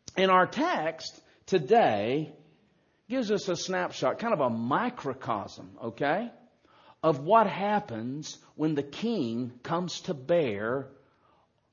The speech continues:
among the people of God. Now, there are no commands to obey in this text. Okay, so when you read it, it's easy just to gloss over it.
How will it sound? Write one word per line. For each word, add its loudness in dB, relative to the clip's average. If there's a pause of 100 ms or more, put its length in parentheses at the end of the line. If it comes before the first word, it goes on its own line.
(640)
among 4
the 0
people -6
of -6
God. -4 (760)
Now, 2 (100)
there 10
are 6
no 4
commands -4
to 2
obey 6
in 0
this -6
text. -6 (640)
Okay, 2
so 4 (300)
when 0
you 2
read 6
it, -2
it's 6
easy 6
just 2
to 0
gloss 4
over 8
it. -12